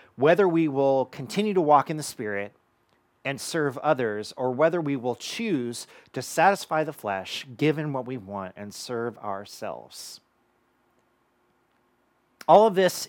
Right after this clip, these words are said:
is a very dynamic experience. As we walk by the Spirit, we will constantly find ourselves in situations where the Spirit will be in conflict with the flesh, where the Spirit will want one thing and the flesh will want another.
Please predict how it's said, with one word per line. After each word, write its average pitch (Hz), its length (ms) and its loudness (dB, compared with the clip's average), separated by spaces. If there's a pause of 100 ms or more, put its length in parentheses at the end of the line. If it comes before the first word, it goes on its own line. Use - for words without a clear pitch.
is 143 680 -2 (440)
a 147 160 0
very 160 460 2
dynamic 147 880 -2
experience. 139 1040 -10 (1400)
As 160 240 6
we 175 120 4
walk 143 560 6 (200)
by 127 300 4
the 160 100 -2
Spirit, 123 520 -4
we 135 100 -4
will 135 140 -2
constantly 156 480 -6
find 202 320 0
ourselves 131 520 0
in 131 120 -18
situations 139 720 -4
where 131 320 2 (300)
the 139 80 -6
Spirit 175 320 0
will 156 140 -2
be 185 280 -2
in 147 280 -4
conflict 127 760 -2
with 113 220 -4
the - 80 -6
flesh, 190 400 4
where 139 80 -8
the 120 80 -10
Spirit 175 320 -2
will 170 160 2
want 151 260 -2
one 127 140 -12
thing 127 160 -8
and 127 100 -10
the 117 60 -10
flesh 143 340 -6
will 127 140 -10
want 123 160 -6
another. 123 360 -6